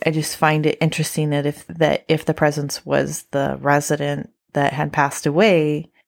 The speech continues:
I don't know why he, he got stuck here. I don't understand that part of it, but it's just, it's just interesting. And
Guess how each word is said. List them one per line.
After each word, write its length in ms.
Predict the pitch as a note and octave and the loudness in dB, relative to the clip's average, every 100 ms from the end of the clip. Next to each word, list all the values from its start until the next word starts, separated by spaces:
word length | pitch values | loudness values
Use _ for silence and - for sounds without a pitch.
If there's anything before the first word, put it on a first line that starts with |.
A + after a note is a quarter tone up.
| - | -2
I 100 | E3+ | 2
don't 120 | A3 | 4
know 140 | G#3+ | 2
why 200 | G3 F3 | 2 0
he, 260 | E3+ E3 D#3 - - | 0 -2 -4 -8 -8
he 160 | F3 - | -4 -2
got 220 | C#3 - | -2 -4
stuck 360 | - D3 D#3+ | -2 0 0
here. 380 | - C#3 C3+ C#3+ - _ - | -2 -2 -2 -4 -10 _ -4
I 60 | |
don't 200 | D#3 D2+ - | -2 -2 -4
understand 460 | E3 D3 - D3 D3 | -4 -2 0 0 0
that 160 | - | -2
part 180 | - D3+ | 0 0
of 120 | D3 | 2
it, 240 | D3 C#3+ - | 0 -2 -2
but 320 | - D#2 - | -4 -4 -6
it's 220 | F3 E3 - | -10 -8 -6
just, 400 | D#3+ - - - | -6 -6 -18 -20
it's 100 | - | -2
just 180 | A4 E4 | 0 2
interesting. 560 | F3+ F3 E3 F3 F#3 - _ | 0 0 0 0 -2 -6 _
And 540 | - F#3 F#3 F3+ F3 | 0 4 4 4 0